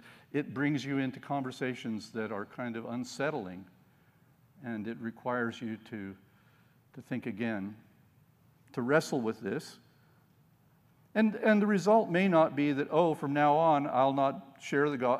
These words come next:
when I share the gospel, I won't tell people that God loves them." <laughs> I'm not saying that. Don't hear what I'm not saying.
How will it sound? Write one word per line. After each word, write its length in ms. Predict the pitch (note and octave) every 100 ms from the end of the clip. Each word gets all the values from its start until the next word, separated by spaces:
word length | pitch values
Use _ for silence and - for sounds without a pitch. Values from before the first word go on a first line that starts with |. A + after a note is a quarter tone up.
| D3
when 160 | C#3+ C#3
I 120 | C3
share 260 | - E3+
the 60 | C#3+
gospel, 420 | C#3 C#3+ C#3+ C3
I 60 | B2+
won't 200 | C#3 A#2+
tell 180 | D3 D#3
people 320 | A#2+ G#2+ G2+
that 160 | G#2+ B2+
God 240 | G#2 G#2
loves 260 | D3+ F3+ -
them." 260 | F#2 A2 - _
<laughs> 180 | _ -
I'm 920 | - - _ _ _ _ _ _ B2
not 180 | C3 B2+
saying 300 | B2+ A#2 G#2+
that. 240 | A#2 G2
Don't 160 | B2 C3
hear 120 | A#2+
what 120 | A2+
I'm 80 | G#2+
not 180 | A2 -
saying. 380 | - B2 G2